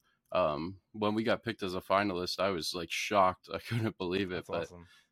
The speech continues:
Speaker 1: um, yeah.
Speaker 2: Yeah, we, the whole, the grant, you know, grants can be great. I've seen a lot of awesome films come out of grants, but it's just, it's so competitive out there. The film fund's competitive too, but we take a bit of a
Speaker 1: Right.
Speaker 2: simpler approach.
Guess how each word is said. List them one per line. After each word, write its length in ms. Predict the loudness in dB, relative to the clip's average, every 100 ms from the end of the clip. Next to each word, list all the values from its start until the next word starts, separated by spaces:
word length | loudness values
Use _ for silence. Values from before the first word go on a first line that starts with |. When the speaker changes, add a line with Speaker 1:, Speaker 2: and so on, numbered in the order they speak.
| -2
Speaker 1:
um, 420 | 2 2 2 -6 -14 _ _ _ _ _ -6
yeah. 420 | 0 2 0 -4 _ _ _ _ _ _ _
Speaker 2:
Yeah, 180 | -8 -6
we, 340 | -4 -6 -10 -8
the 80 | -6
whole, 380 | -2 -2 -2 -6 -14 -18
the 80 | -12
grant, 280 | -8 -8 -8
you 80 |
know, 100 | -12
grants 300 | -8 -6 -6
can 120 | -8 -12
be 60 |
great. 300 | -10 -10 -10 _ _ -16
I've 180 | -14 -14
seen 220 | -14 -10
a 80 | -6
lot 200 | -4 -4
of 80 |
awesome 320 | -4 -6 -8 -14
films 300 | -12 -14 -14
come 140 | -12
out 120 | -12
of 80 | -12
grants, 340 | -12 -12 -14 -14
but 160 | -14 -14 _ _ _ _
it's 160 | -18 -16
just, 300 | -14 -16 -18
it's 140 | -20 -8
so 140 | -8
competitive 520 | -6 -10 -10 -8 -10
out 160 | -12 -12
there. 140 | -12 -12
The 60 |
film 180 | -8 -8
fund's 200 | -8 -12
competitive 440 | -8 -10 -8 -12
too, 300 | _ -16 -16 -16 _
but 260 | -10 -8 -8 _ _ _
we 100 | -20
take 320 | -16 -10 -12 -12
a 40 |
bit 240 | -8 -6
of 160 | -6 -8 -12
a 480 | -10 -6 -6 -8 -6
Speaker 1:
Right. 300 | -2 -2 -4
Speaker 2:
simpler 220 | -6 -6
approach. 640 | -6 -4 -4 -6 -12 -20